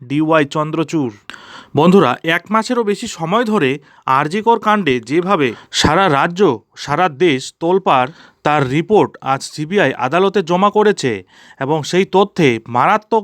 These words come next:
ইনফরমেশন সামনে এসেছে। তাই সিবিআইকে আবারও যথেষ্ট পাওয়ার দিয়ে দিলেন তদন্ত চালিয়ে যাওয়ার জন্য। এরই মধ্যে কিন্তু চার প্রভাবশালীর নামও উঠে এসেছে।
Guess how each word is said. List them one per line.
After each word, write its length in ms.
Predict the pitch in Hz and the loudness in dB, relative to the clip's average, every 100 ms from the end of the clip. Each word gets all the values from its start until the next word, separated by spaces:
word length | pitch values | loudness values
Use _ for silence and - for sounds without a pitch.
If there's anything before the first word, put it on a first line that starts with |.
| 202 | -2
ইনফরমেশন 640 | 196 180 214 208 196 202 196 | -6 -4 -4 -4 -4 -4 -6
সামনে 380 | - 175 185 190 | -2 -2 0 -2
এসেছে। 380 | - 170 131 107 101 _ - - _ | -4 -6 -4 -6 -8 _ -20 -20 _
তাই 200 | 165 147 120 | -2 0 -2
সিবিআইকে 640 | - 135 139 202 196 139 123 - | -6 -8 -2 -2 -2 -4 -6 -4
আবারও 360 | 127 147 202 147 110 | -4 0 0 0 -2
যথেষ্ট 400 | 127 127 226 - 247 | -6 -4 -6 -4 -2
পাওয়ার 380 | 226 202 214 196 | 0 2 2 0
দিয়ে 220 | 202 214 | -2 -2
দিলেন 300 | 208 175 139 139 - - | 0 0 -2 -6 -14 -2
তদন্ত 380 | 143 170 202 208 | 2 4 4 2
চালিয়ে 380 | 202 180 180 190 | 2 2 2 2
যাওয়ার 320 | 175 170 165 | 2 2 0
জন্য। 260 | 143 127 110 98 101 _ _ _ | -4 -8 -10 -14 -20 _ _ _
এরই 300 | - 160 220 | -4 2 4
মধ্যে 340 | 254 247 196 143 | 4 2 2 0
কিন্তু 320 | 120 139 135 147 | 0 -6 -8 -8
চার 300 | - 165 190 | -2 0 0
প্রভাবশালীর 640 | 196 208 196 220 220 220 214 | -2 -4 -2 -4 -2 -2 0
নামও 300 | 160 170 233 | 0 0 0
উঠে 240 | 233 240 | 0 0
এসেছে। 380 | 240 240 - 147 | 0 0 -2 -4